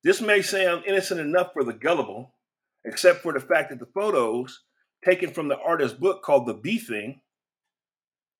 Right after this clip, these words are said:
and used in the Times article from inside the ninety-first floor camp out reveal boxes stacked to the ceiling with the letters and numbering of B B eighteen on the side.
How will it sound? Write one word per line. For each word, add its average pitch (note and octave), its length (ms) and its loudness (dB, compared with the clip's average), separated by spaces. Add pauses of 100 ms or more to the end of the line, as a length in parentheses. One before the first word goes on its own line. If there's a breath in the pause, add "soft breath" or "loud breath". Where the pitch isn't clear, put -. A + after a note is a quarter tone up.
(140)
and C3 300 2
used F#3 420 -6
in D#3 160 -4
the C#3 120 -2
Times F#3 380 -2
article B2 380 0
from B2 200 -14
inside D3 360 -4
the B2 60 -4
ninety-first C3+ 520 0
floor E3+ 300 -2
camp C3 400 -6 (500)
out C3+ 200 6
reveal C3+ 320 2
boxes C#3+ 580 2
stacked D#3+ 360 0
to E3 60 -8
the C#3+ 120 -6
ceiling D#3 580 -2 (540)
with C3 140 0
the C#3 80 2
letters E3 380 2
and C#3 120 0
numbering D#3 400 0
of A2+ 160 -2
B E3 160 -8
B D#3 280 -10
eighteen D#3 680 -4 (260)
on C3 140 0
the B2 80 0
side. G#2 420 0